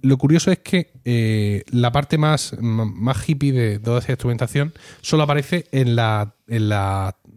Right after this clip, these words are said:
tercer grupo de lamentaciones. Hablamos de lamentaciones para miércoles, jueves y viernes, que ahora hablaré de esto, y son las del viernes las que presentan la instrumentación chunga. Es decir, las flautas, las dos partes obligadas de violonchelo,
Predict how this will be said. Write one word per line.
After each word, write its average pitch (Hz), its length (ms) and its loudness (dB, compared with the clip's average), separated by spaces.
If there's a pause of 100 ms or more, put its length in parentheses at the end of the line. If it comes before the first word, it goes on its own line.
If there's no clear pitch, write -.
(160)
tercer 127 320 -2
grupo 135 200 2
de 143 60 2
lamentaciones. 101 640 -2
Hablamos 160 260 4
de 175 60 4
lamentaciones 160 580 0 (420)
para 123 200 2
miércoles, 170 720 2
jueves 147 480 0
y 113 60 -2
viernes, 156 480 -2
que - 100 -8
ahora 107 140 0
hablaré 110 240 -2
de 127 100 2
esto, 180 360 0
y - 100 0
son 185 180 4
las 175 140 2
del 190 160 4
viernes 196 560 4 (400)
las 156 200 0
que 170 140 0
presentan 151 380 2
la 143 60 2
instrumentación 117 500 0
chunga. 98 340 -6 (120)
Es 123 80 0
decir, 104 260 -2
las 104 180 -2
flautas, 170 540 0 (280)
las 135 280 0
dos 185 140 2
partes 170 400 0
obligadas 139 400 2
de 113 80 0
violonchelo, 139 520 2